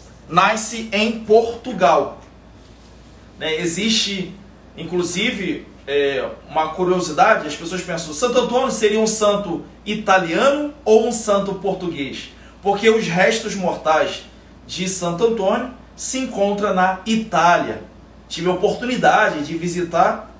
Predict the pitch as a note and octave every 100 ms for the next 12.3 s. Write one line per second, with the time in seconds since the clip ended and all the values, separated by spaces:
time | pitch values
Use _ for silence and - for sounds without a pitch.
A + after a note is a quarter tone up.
0 | - C#3+ D3 D3 D#3 D#3+ D3+ C#3+ D3 D#3
1 | D3+ D#3+ F3 E3 D#3+ - - G#3 A3 F3+
2 | C#3+ G3 - A3 - - - - - -
3 | - D3+ C#3+ - D#3 - - - - C#3
4 | F3 G3+ - - - G#3+ F3+ D#3+ E3 F3+
5 | F#3+ G3 E3+ F3 F3+ F3+ F#3 F#3+ - D#3
6 | F3 C3+ - - - - - - G3+ F#3
7 | G3 A#3 F#3+ C3+ - - - - - -
8 | - A3 C4 - D#3+ F3 A#3 - G#2+ -
9 | - - - - - C3+ C#3 - G#3+ F3+
10 | A3 A3+ C4+ C4+ - - - G#3+ G3 G#3
11 | C4+ - B3 - A3 A3 F#3 F#3 A3 E3+
12 | - G#3